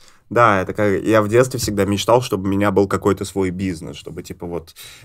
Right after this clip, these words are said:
дело какое-то к-, не работа на кого-то, а вот дело, которое принадлежит мне. Я думал, типа, вот там тоже будут свои проблемы, но так здорово решать такие проблемы и так далее. Но по факту, <laughs> да, это очень плохо, когда тебе надо их решать.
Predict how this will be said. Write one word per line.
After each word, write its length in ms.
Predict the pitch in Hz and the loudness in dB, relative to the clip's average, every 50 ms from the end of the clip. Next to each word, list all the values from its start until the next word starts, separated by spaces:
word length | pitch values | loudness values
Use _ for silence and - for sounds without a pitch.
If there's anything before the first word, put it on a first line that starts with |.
| _ - | _ -10
дело 340 | 95 90 113 135 160 170 | -2 4 6 8 8 8
какое-то 440 | 160 123 107 - 120 107 104 - 101 | 6 4 0 2 2 2 2 0 -2
к-, 300 | - - - 95 90 92 | -8 -6 -6 -4 -4 -2
не 160 | 98 104 104 | 0 0 2
работа 480 | 98 98 98 110 151 208 214 - 127 104 | 2 2 4 4 4 4 4 2 -2 -2
на 180 | 98 95 104 104 | -4 -6 -8 -6
кого-то, 460 | - 104 101 101 95 87 - 87 82 | -6 -4 -2 -2 -2 -2 -2 -6 -8
а 40 | 87 | -8
вот 120 | 90 87 | -8 -2
дело, 240 | 92 113 127 143 151 | 2 4 6 6 4
которое 340 | - 101 - 101 101 104 95 | 2 0 -2 -2 -2 -2 -2
принадлежит 540 | 95 95 95 92 92 92 95 101 92 - | -4 -6 -8 -6 -8 -6 -8 -8 -10 -8
мне. 360 | 101 95 95 92 87 85 82 78 | -8 -8 -6 -6 -6 -6 -6 -6
Я 140 | 82 92 | -4 -4
думал, 540 | 101 98 - 76 73 104 113 107 104 87 85 | -6 -6 -8 -8 -2 2 4 4 4 4 2
типа, 200 | - - 90 - | 0 -6 -4 -2
вот 200 | 85 92 107 - | 2 2 2 4
там 160 | - 143 123 | 2 2 2
тоже 240 | 127 120 120 117 113 | 4 2 2 2 0
будут 180 | 98 98 95 - | -2 -2 -2 0
свои 160 | - 101 95 | 0 -2 -2
проблемы, 480 | 90 90 92 90 90 107 127 143 139 113 | 0 -2 -4 -2 2 4 4 6 6 4
но 140 | 101 90 | 0 -2
так 240 | 87 - 107 107 95 | -2 -2 -4 -4 -2
здорово 480 | 90 87 113 117 110 104 98 87 92 90 | 0 4 6 6 6 4 2 0 -2 -4
решать 400 | 90 92 - - 104 107 - - | -4 -4 0 2 2 2 2 -2
такие 260 | 95 90 - 82 71 | -12 -12 -10 -10 -10
проблемы 460 | - 85 82 80 85 82 78 80 78 | -8 -8 -8 -8 -8 -8 -8 -10 -10
и 20 | 82 | -6
так 160 | - 98 98 | -4 -4 -2
далее. 300 | 92 92 76 - - - | -2 -2 -4 -4 -8 -8
Но 260 | 76 - 87 104 - - - 69 _ _ _ _ _ _ _ - - - | -6 -2 -2 -2 -4 -6 -12 -18 _ _ _ _ _ _ _ -10 -6 0
по 80 | - 110 | 0 2
факту, 280 | 98 113 113 - 120 107 | 4 4 4 4 4 2
<laughs> 0 | |
да, 120 | 90 113 - - - 131 117 - | 2 2 2 4 4 4 4 4
это 160 | 139 - - | 2 4 4
очень 220 | - - - 110 | 2 2 2 0
плохо, 380 | - 104 104 92 90 - - 85 | 2 4 4 4 4 2 -2 -6
когда 260 | - 85 90 87 85 | -6 -6 -4 -4 -6
тебе 180 | 78 82 85 85 | -6 -6 -6 -6
надо 220 | 85 85 82 87 | -4 -4 -6 -6
их 120 | 82 - - | -8 -8 -10
решать. 340 | 82 80 - - - - - | -14 -14 -14 -14 -14 -16 -18